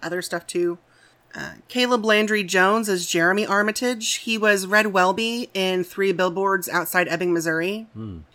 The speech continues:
Speaker 1: Stephen Root is Jim Hudson. Most people in our generations will recognize him as Milton in Office Space.
Speaker 2: Mm-hmm.
Speaker 1: He, he's also recently played the role of Monroe on Barry, Bill Hader's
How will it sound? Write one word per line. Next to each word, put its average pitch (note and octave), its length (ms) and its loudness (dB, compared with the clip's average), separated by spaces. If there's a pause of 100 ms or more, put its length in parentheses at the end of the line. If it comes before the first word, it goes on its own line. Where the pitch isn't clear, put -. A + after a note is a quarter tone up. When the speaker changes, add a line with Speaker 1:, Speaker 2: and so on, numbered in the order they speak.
(400)
Speaker 1:
Stephen C4 520 0
Root G#3 560 4
is G3 280 0
Jim F#3+ 240 0
Hudson. A#3+ 680 0 (360)
Most A3 320 2
people A3+ 340 0
in G#3+ 100 4
our G3+ 360 6 (420)
generations G3 760 2
will F#3+ 140 0
recognize F#3 500 0
him F#3+ 160 -2
as E3+ 100 -4
Milton F#3 360 -2
in F3 120 2
Office E3+ 320 -2
Space. - 720 -2
Speaker 2:
Mm-hmm. F2 240 -12 (380)
Speaker 1:
He, A#3+ 280 -6
he's A3 220 0
also A3+ 400 4
recently A3 680 0
played G3+ 380 0
the G3+ 80 -2
role F#3+ 240 4
of F#3 120 -2
Monroe F3+ 640 2
on E3+ 420 2
Barry, F3+ 460 2
Bill F#3 260 -2
Hader's G3 560 -4